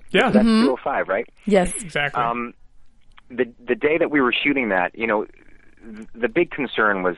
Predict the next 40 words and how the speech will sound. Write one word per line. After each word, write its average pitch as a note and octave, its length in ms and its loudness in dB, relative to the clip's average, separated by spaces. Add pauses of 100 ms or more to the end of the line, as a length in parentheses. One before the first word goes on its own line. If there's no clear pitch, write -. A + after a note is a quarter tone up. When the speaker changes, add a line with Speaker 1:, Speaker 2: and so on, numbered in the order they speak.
Speaker 2:
that, E2+ 180 0
uh, E2 240 0
you G#2+ 100 -4
know, A#2 80 0
because G#2+ 340 -2 (600)
by A2 220 -2
two D3+ 260 0
oh A2+ 160 4
five, F2 320 0
we're F2+ 160 2
already, F#2 320 0 (200)
you F#2+ 120 -16
know, D2+ 180 -8 (320)
dead G2 180 2
in F#2+ 80 0
the F#2 80 -2
middle F2 280 0
of E2 80 -4
things. E2 480 -4
We're, D#2+ 240 0 (500)
you F2+ 80 -6
know, F2 220 -2
um, E2 260 -2
people - 300 -4
are, E2+ 160 2 (100)
are E2 160 -2
used F#2 280 -8
to, E2+ 180 -2 (100)
um, D#2 440 -8
have F#2+ 180 -6
logged F2+ 260 0
a D#2+ 60 -6
lot E2+ 280 0
of E2+ 120 -8
consecutive E2 480 -6
hours. D2+ 440 -4 (680)
So F#2+ 320 2
a G2+ 60 0
lot G#2 200 2
of G#2 80 -4